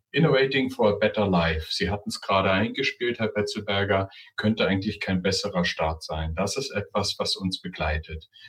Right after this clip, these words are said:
Und wenn wir etwas tiefer hineinschauen in die Gerresheimer, dann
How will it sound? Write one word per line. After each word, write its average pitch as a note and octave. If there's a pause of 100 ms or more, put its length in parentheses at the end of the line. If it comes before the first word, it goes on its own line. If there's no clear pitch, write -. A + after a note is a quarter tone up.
(120)
Und F#2+
wenn -
wir -
etwas -
tiefer A#2
hineinschauen G#2+ (340)
in G#2
die G#2+
Gerresheimer, G#2+ (340)
dann G#2+